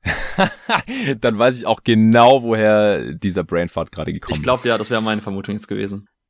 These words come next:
Speaker 1: Schön. Äh, zurück zu Clarkson. Also,
Speaker 2: <laughs>
Speaker 1: er hat super viel gespielt, einfach seither. Hat natürlich auch immer eine große Rolle gehabt, erst bei den Rebuilding Lakers und, äh, dann wurde er getradet zu den Cavs. Das hat überhaupt nicht funktioniert da. Und in Utah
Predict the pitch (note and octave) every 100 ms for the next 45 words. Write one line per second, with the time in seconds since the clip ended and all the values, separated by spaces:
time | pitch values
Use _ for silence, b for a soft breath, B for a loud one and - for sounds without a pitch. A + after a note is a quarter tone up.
0 | - - G2+ E2 _ G#2 G#2+ A2+ A2+ A2+
1 | A2+ A2 - - D#3+ E3+ E3+ C#3 A#2+ A#2+
2 | - F2 A#2+ C3+ G2+ F2+ E2 A2+ - B2
3 | B2 B2 B2 G#2+ - _ G#2+ B2+ - -
4 | - _ G#2 A2 D3+ D#3 D3 B2+ - B2
5 | C#3 - A#2 A#2 G#2+ G#2+ A2+ A#2 G2+ C3+
6 | B2+ B2 A#2 C#3 B2 B2 C#3+ G#2 G#2 A#2+
7 | G#2 G#2 - G#2+ G#2 G2 F#2+ F#2 F2+ -
8 | - - F#2 A2 G#2+ G2+ G2+ F#2+ F#2+ F#2+
9 | F#2 C2 - - F2 B2+ C#3 B2+ A#2 A2+
10 | - - F2+ F2+ E2+ E2+ D#2+ - E2 D#2+
11 | E2+ E2 E2 E2 - - B1 F2+ D#2+ -
12 | - A#2+ G#2+ F2+ E2 E2+ - - - -
13 | G#2+ G#2+ - - - - - G2 G2 G2
14 | F#2+ F#2+ G2 E2 F#2+ G2 A#2+ B2+ A#2